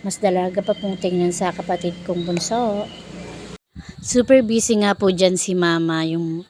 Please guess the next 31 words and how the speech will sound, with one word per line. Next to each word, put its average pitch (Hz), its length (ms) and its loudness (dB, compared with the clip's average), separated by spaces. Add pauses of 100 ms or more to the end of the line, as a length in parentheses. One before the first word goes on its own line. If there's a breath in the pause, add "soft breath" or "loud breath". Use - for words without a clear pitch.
aking 175 560 -4
mother-in-law, 175 720 -2
sa 170 160 -8
pagsiselfone 165 880 -4
kasi - 320 -2 (560 loud breath)
parang 185 240 0
kinokontak 180 720 0
niya 175 160 0
po 170 160 -2
ata 165 320 -4
si - 160 -8
Father. 190 880 -2 (400 loud breath)
So, 208 160 0
ayan, 220 400 6
ang 226 160 0
ganda-ganda 214 640 2
po 214 160 -2
talaga 208 320 4
ng 196 200 0
view 208 280 2
dito. 220 480 0 (960 loud breath)
Shoutout 233 440 2
nga 220 200 2
po 226 80 -2
pala 220 320 4
kay 208 200 4
Janice 196 440 2
dyan 196 480 2
na 185 160 0
nakapayong 180 640 -2
pa. 175 320 -2